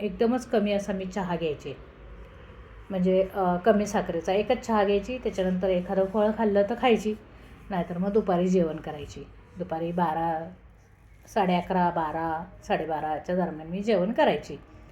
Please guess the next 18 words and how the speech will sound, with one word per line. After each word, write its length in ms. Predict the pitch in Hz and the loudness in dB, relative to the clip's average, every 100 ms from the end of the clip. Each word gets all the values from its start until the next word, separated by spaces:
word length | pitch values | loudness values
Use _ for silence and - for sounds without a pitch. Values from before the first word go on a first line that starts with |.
| - - - - - | -20 -20 -20 -20 -2
असा 220 | - 262 | 2 6
मी 120 | 262 285 | 6 4
दिनक्रम, 640 | 277 262 262 269 277 277 | 4 2 4 4 6 4
अ, 500 | 269 226 233 226 226 - | 2 4 6 6 4 0
डेली 440 | 202 185 220 254 311 | 0 6 8 8 6
ठेवला 320 | 262 202 180 | 6 6 4
होता, 180 | 180 190 - | 2 -2 4
एक 240 | 233 233 | 4 4
महिनाभर 520 | 214 196 175 175 175 165 | 0 2 2 2 0 -4
ठेवलेला. 440 | 170 151 151 135 - - - - - - - - - | -4 -6 -8 -10 -14 -20 -20 -20 -20 -20 -20 -20 -6
आणि 160 | 185 190 185 | -2 0 4
एक 280 | 214 233 | 4 4
महिन्यामध्ये 880 | 254 220 190 180 175 170 156 175 175 175 - | 2 2 2 2 0 -2 -4 -4 -4 -2 0
तब्बल 360 | 196 180 214 220 | 0 2 2 2
माझं 440 | 196 165 185 190 | 2 0 2 2
वजन 360 | 185 185 240 220 | 4 4 4 4
जे 120 | 196 | 2
आहे, 440 | 147 185 - - | 0 -6 -10 -18